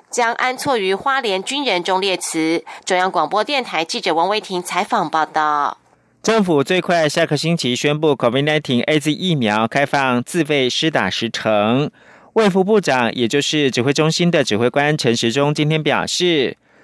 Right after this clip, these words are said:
Speaker 2: 主要是满足留学等出国需求。至于是否开放台商自费施打，则要仔细思考，因为中国大陆检疫相对严格，跟施打疫苗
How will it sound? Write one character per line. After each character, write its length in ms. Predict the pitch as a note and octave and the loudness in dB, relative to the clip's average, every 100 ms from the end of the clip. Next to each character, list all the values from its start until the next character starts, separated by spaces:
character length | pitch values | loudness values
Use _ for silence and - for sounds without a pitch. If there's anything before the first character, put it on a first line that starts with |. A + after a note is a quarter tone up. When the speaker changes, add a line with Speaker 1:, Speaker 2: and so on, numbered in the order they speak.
| _ | _
Speaker 2:
主 120 | E3 | 0
要 180 | G3 A#3 | 2 2
是 180 | - G#3+ | 0 0
满 220 | C#3+ A#2 | 0 0
足 400 | A#2 A#2+ C#3+ D3 - | 0 2 2 0 0
留 340 | C3+ D3 G3 | 2 4 2
学 340 | A3+ - B2 | 0 0 2
等 300 | D3+ B2 G2+ | 2 2 0
出 160 | F#2+ D3+ | -2 -2
国 160 | C#3 A#2+ | 0 0
需 180 | - | 0
求。 600 | E3+ - G2+ G2+ A#2+ G#2+ - _ _ _ | -2 0 2 2 2 0 -6 _ _ _
至 120 | - A#3 | -2 2
于 40 | A#3 | 2
是 180 | - A#3+ | 0 0
否 140 | D3 | 0
开 180 | C3+ D#3 | 0 0
放 340 | E3 D3+ B2 - | 0 0 -2 -6
台 380 | - - A2 C3+ | -8 -2 0 0
商 460 | - F#3 F3+ F#3+ - | 0 0 0 -2 -6
自 220 | - E3 | -2 0
费 180 | C#3+ B2+ | 0 -2
施 180 | - | -2
打， 360 | F3 D3 A2+ E2 | -2 0 0 -2
则 120 | - | -2
要 160 | A#2+ C#3 | 0 0
仔 160 | A#2 | -2
细 160 | G2+ B2+ | -4 -4
思 220 | A2+ E3+ | -4 -6
考， 480 | F3 D3+ A2+ F#2+ F2 - - _ | -2 0 0 0 -2 -8 -20 _
因 100 | F3+ | 0
为 180 | G#3 F#3+ | 2 2
中 160 | G#3+ | 0
国 120 | G3 E3+ | 0 2
大 180 | F3 | 2
陆 320 | D#3+ E3+ D#3+ C3+ | 2 2 2 2
检 240 | B2 G#2+ | 0 -2
疫 240 | D#3 C#3 | 0 0
相 320 | B2 - D#3 D#3 | -2 0 0 0
对 160 | E3 | 0
严 300 | A#2 G#2+ B2 | 0 0 0
格， 500 | D#3+ A#2 G#2 B2+ D3 - - _ | 0 2 2 2 0 -4 -18 _
跟 220 | G3+ A3 | 0 0
施 160 | - A3 | 0 0
打 180 | E3 | 0
疫 140 | B2 F3 | 0 -2
苗 420 | C3+ A2+ A#2 C3+ | 0 0 0 -2